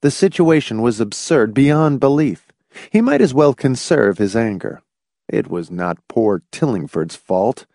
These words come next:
Tillingford wasn't any more to blame than the trouser-clad horse pulling the junk wagon. I'm sorry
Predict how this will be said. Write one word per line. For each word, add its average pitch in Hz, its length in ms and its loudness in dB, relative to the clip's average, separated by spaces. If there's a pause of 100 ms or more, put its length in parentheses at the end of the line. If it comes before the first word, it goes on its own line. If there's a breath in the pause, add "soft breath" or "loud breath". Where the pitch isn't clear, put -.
(220)
Tillingford 196 580 2
wasn't 131 420 0
any 120 200 0
more 120 240 2
to 120 80 0
blame 113 440 -2
than 120 200 -4
the 113 80 -2
trouser-clad 139 840 0
horse 123 340 0
pulling 123 380 -2
the 117 60 0
junk 92 360 -4
wagon. 76 400 -6 (1300)
I'm 180 280 -2
sorry 95 760 -10